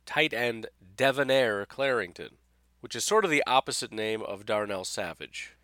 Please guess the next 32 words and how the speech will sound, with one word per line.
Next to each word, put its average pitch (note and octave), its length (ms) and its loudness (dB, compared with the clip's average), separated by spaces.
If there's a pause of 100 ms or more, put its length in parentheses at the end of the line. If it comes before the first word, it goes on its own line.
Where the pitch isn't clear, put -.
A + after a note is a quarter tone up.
(200)
If A#2+ 80 -14
you A#2+ 80 -6
think F#3 140 0
of F3 80 2
the C#3+ 100 2
opposite C3 400 4
of G2 80 -8
Savage, F#2 760 0 (380)
one A2 480 2
of E3 80 0
the D#3 80 2
names C#3 320 2
that A#2 160 -2
should B2 160 -8
be A2 100 -6
included G2+ 520 -10 (260)
is A2 220 -10
Devonair. A2 720 0 (480)
Just - 240 -14
remi-, A2+ 160 -6 (200)
<laughs> - 220 -20
it's - 240 6
just, - 280 4 (300)
just - 140 -10
reminds A#2+ 300 -2
me A#2 80 -4
of, A2 100 0
like, G2+ 180 -2 (480)
Tresemme A2+ 840 -2
Ooh B2 120 -8
La G#2+ 180 -4
La. G2+ 480 -6